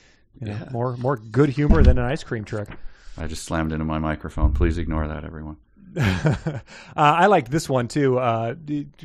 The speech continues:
Speaker 1: Emmett references his death. "I wasn't much match for a bear that first time around, was I?" "Bears," I muttered, adding a new fear to the already large pile. "That would be just her luck, wouldn't it? Stray bear in town? Of course it would head straight for Bella." It's like,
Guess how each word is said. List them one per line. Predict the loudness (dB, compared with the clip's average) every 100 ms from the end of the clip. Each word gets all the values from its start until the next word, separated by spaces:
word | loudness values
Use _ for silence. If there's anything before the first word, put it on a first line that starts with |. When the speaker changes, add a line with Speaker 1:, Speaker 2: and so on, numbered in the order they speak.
| -18 -18 -20 -12 0
Speaker 1:
Emmett | 0 4
references | 4 4 2 -4 -4
his | -2
death. | 0 0 2
"I | 4
wasn't | 4 4 0
much | 0
match | 2 4 4 2
for | -4
a | -2
bear | 0 0 0
that | -2
first | -2 -2 0
time | -2 0
around, | -2 -4
was | -2 0
I?" | 2 2 -2 _ _ _ -20
"Bears," | -2 2 4 4 2 0
I | -4 -4
muttered, | -2 -2 -4 0
adding | 2 4 2
a | 0
new | 0 -2
fear | -2 -2 0
to | -4
the | -4
already | 0 2 2 -2
large | -4 -6 -6
pile. | -6 -4 -6 -8 _ -2
"That | 0 0
would | -2
be | -4
just | 0 0 0
her | -2 0
luck, | -2 -2 -6
wouldn't | -6 -4
it? | -4 -8 _ -10
Stray | -10 0 4 4 4
bear | 2 4 2
in | 2
town? | 0 0 0 -4 -8 _
Of | -4 4
course | 4 4
it | 0
would | 0
head | -2 -2
straight | -2 -2 -2
for | -8
Bella." | 0 0 0 -4 -10 _ _ _
It's | -16
like, | -14